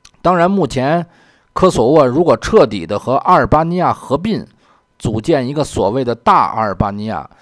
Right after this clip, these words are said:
看起来机会也不大啊，几率也不高。呃，但是塞尔维亚已经变得很小了，因为过去南斯拉夫的时候，塞尔维亚就是核心啊。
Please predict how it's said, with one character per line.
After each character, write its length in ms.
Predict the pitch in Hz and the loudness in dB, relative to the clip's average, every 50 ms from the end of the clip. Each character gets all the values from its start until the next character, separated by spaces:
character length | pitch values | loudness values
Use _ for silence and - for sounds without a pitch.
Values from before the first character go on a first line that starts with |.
| _ _ _ _ _ _ _ _ | _ _ _ _ _ _ _ _
看 240 | - - 151 127 113 | -4 0 0 0 0
起 140 | 104 - 101 | -2 -6 -6
来 500 | 95 98 98 101 104 107 110 110 104 101 110 _ _ _ _ _ _ _ _ | -6 -4 -4 -2 -4 -4 -4 -6 -8 -10 -14 _ _ _ _ _ _ _ _
机 240 | - 156 165 156 151 | -8 -4 -2 0 0
会 340 | - - 120 107 101 87 - - - - | 0 0 -2 -2 -2 -6 -10 -14 -18 -16
也 300 | 123 101 92 87 82 80 | -14 -14 -12 -12 -14 -16
不 320 | - - 101 107 120 139 | -12 -10 -4 -2 -2 0
大 260 | - - 147 98 - - _ _ _ | 0 0 -2 -2 -4 -8 _ _ _
啊， 200 | - 104 90 87 101 - | -10 -10 -10 -10 -10 -14
几 280 | - - 156 156 156 | -12 -8 -6 -6 -4
率 240 | 143 147 135 110 98 | -2 -2 -2 -2 -4
也 120 | 95 87 - | -6 -8 -4
不 240 | - - - 104 95 | -4 -4 -4 -4 -4
高。 320 | - - 151 156 143 - - _ _ _ _ _ _ _ _ _ _ _ _ _ _ _ _ _ _ _ | 2 4 6 6 6 4 0 _ _ _ _ _ _ _ _ _ _ _ _ _ _ _ _ _ _ _
呃， 520 | - 110 110 110 104 101 101 101 98 95 113 | -10 -8 -8 -6 -6 -8 -8 -8 -10 -10 -2
但 180 | - 185 180 156 | 0 0 0 0
是 600 | 143 - 170 156 135 120 107 101 85 - 71 - _ _ _ _ _ _ _ | -2 -4 -2 0 0 0 0 -2 -4 -8 -12 -18 _ _ _ _ _ _ _
塞 220 | - - - 185 165 | -14 -2 2 2 2
尔 160 | 139 123 113 | 4 2 0
维 160 | 113 120 139 | -2 -2 0
亚 420 | 156 156 139 127 117 107 101 82 60 | 0 2 2 2 0 -2 -2 -4 -6
已 100 | 76 113 | -10 -8
经 160 | 101 131 156 | -6 -6 -4
变 180 | 143 131 170 135 | 0 0 0 0
得 60 | 113 | 0
很 240 | 107 - 110 107 143 | -4 -6 -6 -6 -4
小 260 | 139 - 113 69 73 | -2 -2 -2 -2 -2
了， 240 | 71 82 80 82 - _ _ _ _ _ _ | -6 -8 -10 -12 -16 _ _ _ _ _ _
因 100 | 135 135 | -8 -8
为 80 | 151 | -8
过 220 | 151 - 170 151 - | -2 2 2 2 2
去 120 | - 139 | 2 -2
南 200 | 120 110 117 139 | -2 0 -2 -2
斯 120 | 147 - - | -2 -2 0
拉 140 | 156 156 151 | 2 2 2
夫 160 | - 160 170 | 2 0 -2
的 120 | 156 120 | -2 -2
时 120 | 104 - 95 | -4 -4 -6
候， 300 | 92 95 107 101 87 90 - _ _ _ _ _ _ _ _ | -2 0 0 -2 -2 -4 -8 _ _ _ _ _ _ _ _
塞 240 | - - - - 147 | -20 -8 -2 0 0
尔 160 | 131 117 107 | 2 2 0
维 140 | 104 113 131 | -2 -2 0
亚 160 | 147 131 107 | 0 0 0
就 120 | 92 - 104 | -2 -4 -8
是 80 | 85 | -8
核 280 | 92 - - - 110 107 | -10 -14 -12 -10 -10 -10
心 280 | - - 107 107 104 | -10 -10 -10 -10 -10
啊。 220 | 92 73 71 - | -10 -12 -16 -20